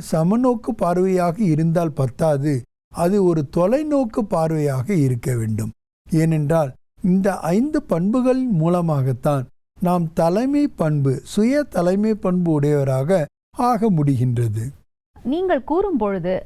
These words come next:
Speaker 2: நம்பிக்கை என்பது சுய தலைமைக்கு மிக மிக அவசியம் என்று கூறினீர்கள். இதற்கு ஒரு விளக்கம் அளிக்க முடியுமா?
Speaker 1: அதாவது, நம்பிக்கையில் கூட பாத்தீங்கன்னா அதுக்கு எந்த ஒரு காரண காரியங்களையும் நீங்க சொல்ல முடியாது.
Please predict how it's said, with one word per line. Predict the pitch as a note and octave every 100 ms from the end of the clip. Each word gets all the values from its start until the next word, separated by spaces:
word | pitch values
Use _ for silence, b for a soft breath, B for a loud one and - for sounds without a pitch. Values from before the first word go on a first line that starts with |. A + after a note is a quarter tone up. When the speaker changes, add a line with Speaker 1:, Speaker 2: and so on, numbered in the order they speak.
| -
Speaker 2:
நம்பிக்கை | G#3 A3 B3+ E4+ F#4 - F4 D#4+
என்பது | A#3 A3 G#3+ F#3+ C4
சுய | - C4 F4
தலைமைக்கு | - G#3+ G#3 B3+ A#3 - C#4
மிக | G#3+ G3+ B3
மிக | G#3+ G#3+
அவசியம் | A#3+ E3 G3+ - A3+ A#3
என்று | F#3 F#3+ -
கூறினீர்கள். | F3+ F3 E3+ E3 E3 E3
இதற்கு | G3+ A3+ C#4+ -
ஒரு | C4 G#3
விளக்கம் | F#3 F#3 G3
அளிக்க | F3+ D#3 E3+
முடியுமா? | E3 D#3 D3+ D#3 - _ _ _ _ -
Speaker 1:
அதாவது, | D#3+ F#3+ A3+ A#3+ C4+ D#3+ F#3 C4+ _ _ -
நம்பிக்கையில் | D3 D#3+ G3+ C4+ - A#3+ G3
கூட | G#3 G#3
பாத்தீங்கன்னா | F3+ D3+ D3 D3 D3+ C#3+ D3 -
அதுக்கு | - E3+ F3+ F3
எந்த | F#3+ C#4+ D4
ஒரு | B3 G3
காரண | - E3 A3+ B3+ A#3
காரியங்களையும் | - D#3 F3+ F3+ D#3 D3 D3 C3 - _ -
நீங்க | A3 G#3+
சொல்ல | - E3 D#3 D3
முடியாது. | B2 B2 A#2 G#2 A#2+